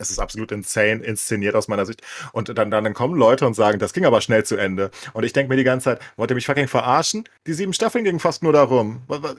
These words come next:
ja, was habt ihr erwartet? Sollte da jetzt ein, so ein Faustkampf mit dem Night King kommen über die nächsten fünf Folgen oder was? Was eine Scheiße."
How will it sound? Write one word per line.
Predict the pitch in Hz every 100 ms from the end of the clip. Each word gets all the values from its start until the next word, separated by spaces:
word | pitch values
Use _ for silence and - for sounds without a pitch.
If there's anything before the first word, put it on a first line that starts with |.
| 156
ja, | 143
was | 156 151
habt | 170
ihr | 160
erwartet? | 139 160 233 180
Sollte | 131 147 147
da | 143
jetzt | 135 147
ein, | 143 143
so |
ein | 131
Faustkampf | 123 185 226 208 185 165
mit | 160
dem |
Night | 165 254
King | 208 175
kommen | 156 135
über | 139 131
die |
nächsten | 127 131 -
fünf | 123 139 131
Folgen | 127 117
oder | 110 104
was? | 107 -
Was | 127
eine | 131
Scheiße." | - 175 127